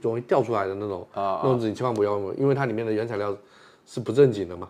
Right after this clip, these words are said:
Speaker 2: 为啥要收什么废纸巾来做这个？这个会成成本吗？我怎么感觉这个东西
Speaker 1: 便宜啊！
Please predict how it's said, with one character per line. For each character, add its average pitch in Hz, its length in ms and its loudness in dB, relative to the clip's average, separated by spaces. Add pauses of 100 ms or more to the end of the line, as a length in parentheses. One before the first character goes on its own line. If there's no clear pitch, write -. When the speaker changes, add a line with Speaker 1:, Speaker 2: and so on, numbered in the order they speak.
Speaker 2:
为 285 120 6
啥 - 160 0
要 160 80 4
收 196 240 6
什 185 80 6
么 190 80 2
废 233 240 8
纸 135 180 -2
巾 107 180 -2
来 95 100 0
做 98 240 0
这 95 80 -6
个？ 110 60 -6
这 - 100 -8
个 214 80 -8
会 269 160 0
成 104 240 -2
成 113 220 -8
本 92 120 -4
吗？ 85 80 -2
我 123 120 0
怎 180 80 -6
么 202 40 -6
感 165 140 2
觉 151 100 -2
这 160 80 -2
个 165 80 0
东 165 140 -2
西 165 140 -6
Speaker 1:
便 104 200 2
宜 117 160 0
啊！ 101 80 -4